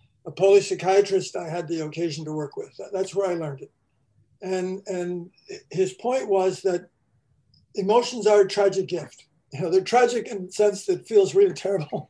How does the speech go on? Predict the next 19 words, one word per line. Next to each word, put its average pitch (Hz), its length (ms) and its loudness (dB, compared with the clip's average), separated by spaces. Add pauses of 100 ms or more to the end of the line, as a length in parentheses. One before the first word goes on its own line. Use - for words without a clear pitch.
<laughs> - 80 -16
some - 180 -10
of 226 40 -12
the 202 120 -4
time, 185 200 -12 (260)
but 202 120 2
it's 208 120 -4
a 208 80 -4
gift 240 320 6
because 196 460 -2 (320)
they're 202 120 2
gonna 208 140 2
take 196 260 0
you 156 100 -6
further. 170 340 -4 (760)
And 214 180 0
so 226 440 -2 (220)
in, 220 240 -2
in, 208 220 -2